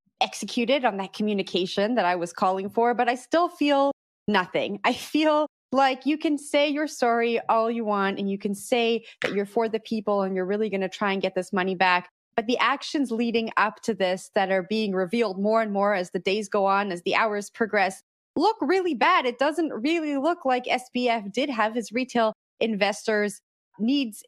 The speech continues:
in mind. It looks like maybe some laws could have been broken, or at least some shady deals at least. And so it's, it's disheartening. I mean, I don't know what else S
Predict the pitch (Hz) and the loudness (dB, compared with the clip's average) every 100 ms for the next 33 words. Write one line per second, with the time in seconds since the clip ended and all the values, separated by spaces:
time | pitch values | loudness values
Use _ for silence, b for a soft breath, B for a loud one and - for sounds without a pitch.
0 | - 226 214 208 240 381 - 285 247 262 | -2 0 2 2 2 0 -2 -2 -2 -2
1 | - 247 208 220 254 240 226 202 185 170 | -2 -2 0 0 -2 -2 -2 0 -2 -8
2 | 160 175 180 277 440 - - 208 196 165 | -4 0 2 2 -2 -4 -4 -2 -2 -4
3 | - 190 180 170 _ _ _ _ _ - | -2 0 -2 -8 _ _ _ _ _ 0
4 | 180 - 339 427 185 196 269 - 190 - | 0 2 0 2 0 0 -2 -2 -4 -2
5 | 220 208 180 202 214 240 - - 285 330 | -4 -2 -4 0 0 0 0 -2 0 -2
6 | 330 _ _ _ 294 302 370 359 - 370 | -4 _ _ _ 0 0 2 2 2 -2
7 | - - 508 - 359 - - - - - | -4 -8 -4 -2 -2 -4 -14 -16 -18 -20
8 | _ - 202 320 - 175 202 247 330 381 | _ -10 -6 -4 -4 0 0 0 -2 -2
9 | 403 - 226 226 208 196 233 214 202 180 | -6 -4 -2 -2 0 0 0 0 0 0
10 | 175 170 - - 170 | 0 0 0 -4 -4